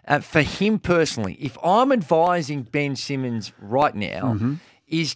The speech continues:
Speaker 1: to me the best thing to help him get out of this situation, to help grow your game, to help feel a love for the, the, s-,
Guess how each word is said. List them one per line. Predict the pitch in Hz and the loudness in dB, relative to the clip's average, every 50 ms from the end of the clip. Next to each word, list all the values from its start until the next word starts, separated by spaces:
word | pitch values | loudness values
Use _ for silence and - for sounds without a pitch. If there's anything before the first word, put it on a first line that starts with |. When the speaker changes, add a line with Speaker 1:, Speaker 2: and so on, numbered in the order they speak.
| - _ _ | -10 _ _
Speaker 1:
to | - 180 175 | -4 -4 -2
me | 170 180 220 233 226 220 196 - - | 0 0 0 2 2 0 0 -4 -6
the | - 131 120 147 170 160 | -8 -6 -4 -2 -2 -4
best | 123 113 - 202 208 196 - - - | -6 -4 -2 0 0 0 0 -2 -2
thing | - 190 185 160 | -2 -2 0 0
to | - 147 | -2 -4
help | 123 - - 135 151 160 135 - - _ _ _ _ _ _ _ _ _ _ | -6 -6 -2 0 2 2 0 0 -6 _ _ _ _ _ _ _ _ _ _
him | 117 147 147 123 | -6 -4 -4 -2
get | - 139 156 139 | 0 2 4 4
out | 143 151 170 175 151 | 4 4 4 2 0
of | 127 113 | -2 -4
this | 123 107 | -6 -6
situation, | - - 117 - - 117 104 92 76 95 - - - 107 | -6 -8 -8 -8 -8 -6 -6 -4 -6 -6 -8 -10 -10 -8
to | 139 139 | -6 -2
help | 127 165 196 180 139 117 | 0 0 0 0 -2 -6
grow | - 156 170 175 185 | -2 0 2 2 4
your | 180 165 143 127 | 2 2 0 -2
game, | 98 120 101 85 82 90 | -2 -4 -6 -6 -8 -12
to | - - 143 139 | -8 -6 -4 0
help | 151 185 214 226 220 - - - - _ _ _ _ | 2 2 2 2 0 -4 -12 -20 -20 _ _ _ _
feel | _ _ - - 208 208 208 202 202 - - | _ _ -6 -2 0 0 2 0 0 0 0
a | - 151 | 0 0
love | 147 143 151 160 170 185 180 160 120 | 2 4 4 6 6 6 4 2 0
for | - - 147 | -4 -6 -2
the, | 123 139 135 | 0 0 0
the, | - - 120 | 0 -4 -6
s-, | 117 - - | -6 -6 -8